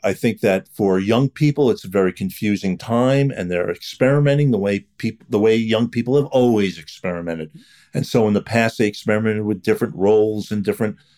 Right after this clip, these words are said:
you know, "I'm gonna be a bully one day, I'm gonna be a nice guy the next day, I'm gonna be this, I'm gonna be that." So now they're,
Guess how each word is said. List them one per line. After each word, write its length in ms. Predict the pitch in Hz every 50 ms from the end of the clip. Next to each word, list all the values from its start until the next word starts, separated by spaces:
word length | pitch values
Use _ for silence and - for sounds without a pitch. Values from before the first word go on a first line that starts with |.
| _ -
you 60 | 110
know, 120 | 110 104
"I'm 80 | 104 107
gonna 140 | 113 104 95
be 140 | 92 110 110
a 40 |
bully 380 | 98 - - 110 110 107 107 104
one 220 | 98 107 110 110
day, 160 | 104 104 107 107
I'm 80 | 107
gonna 160 | 110 104 101
be 140 | 95 107 104
a 120 | 101 98 95 -
nice 340 | 131 113 101 104 101 - -
guy 160 | - - 202
the 80 | 196
next 240 | 202 202 202 196 -
day, 140 | - 208 208
I'm 60 | 208
gonna 120 | - 202 -
be 80 | 107
this, 240 | 101 101 107 101 -
I'm 80 | 104 101
gonna 80 | 95
be 100 | 92 101
that." 220 | 95 98 92 - _ _ _ _ -
So 140 | - 165
now 200 | 156 151 151 156
they're, 240 | 147 147 135 131 123